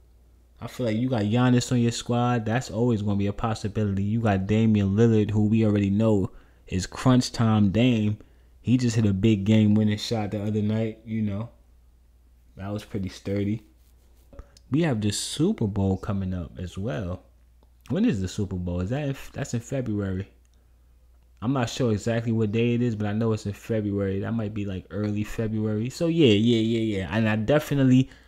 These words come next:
I'm the, listen, listen. Gronk, listen, man, what is the kick of destiny?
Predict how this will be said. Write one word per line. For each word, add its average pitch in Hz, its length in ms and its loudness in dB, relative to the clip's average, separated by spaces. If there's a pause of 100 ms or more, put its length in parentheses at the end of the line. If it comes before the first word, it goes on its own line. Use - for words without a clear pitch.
(160)
I'm 156 280 4
the, 131 220 2
listen, 143 400 6 (280)
listen. 107 400 2 (1000)
Gronk, 156 580 2 (400)
listen, 120 400 2
man, 117 220 6
what 139 120 6
is 156 140 0
the 143 120 2
kick 165 300 0
of 139 160 6
destiny? 196 800 6